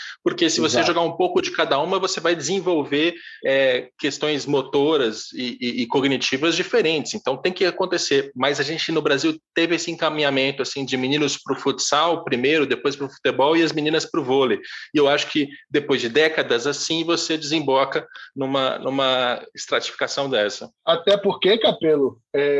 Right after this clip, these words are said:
Speaker 2: o nome da matéria é educação física, né?
Speaker 1: Exato.
Speaker 2: Então, você precisa ter aí uma multidisciplinariedade de esportes <laughs> pra você poder ser educado nesse quesito. Mas, enfim, você tem toda a razão.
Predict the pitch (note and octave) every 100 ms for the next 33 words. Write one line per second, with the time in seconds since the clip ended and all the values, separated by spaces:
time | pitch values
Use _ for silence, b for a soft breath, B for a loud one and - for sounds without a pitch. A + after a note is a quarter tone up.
0 | - E3+ D#3+ D#3+ G3+ A3 F3+ E3+ E3 D#3
1 | E3+ F#3+ B3 A3+ E3 G#3 C4 - G#3 D#3
2 | A3 F#3+ D#3+ - B3+ - G#3 A3 C3+ A#2+
3 | _ - - C3+ F#3+ G#2+ A2+ - C3+ C3
4 | D#3 E3 A3+ A#3+ G3 - F#3 F3 - F3+
5 | F3+ G#3+ A3 F3 F3+ G#3+ G3+ E3+ F3+ G3+
6 | G3 G3 A3 A3 _ D3 G3 A#3 - E3+
7 | - F#3 F3 F3 E3+ E3 E3 D3+ D3 D3+
8 | D3+ D3+ D3+ E3 - D#3 D#3 F3 - -
9 | - G3 E3+ A3 A3+ - E3+ E3+ G#3 B
10 | B B G3+ E3+ F3 F#3+ - G3 G3+ A3+
11 | B3+ - F#3 F3+ D#3 D3 C#3+ D3 D3+ C3
12 | B2+ B2 C3 D3+ E3 D#3+ C#3 A#2 C#3 C3+
13 | D3 D3 C#3+ D#3 E3 B2+ G#2+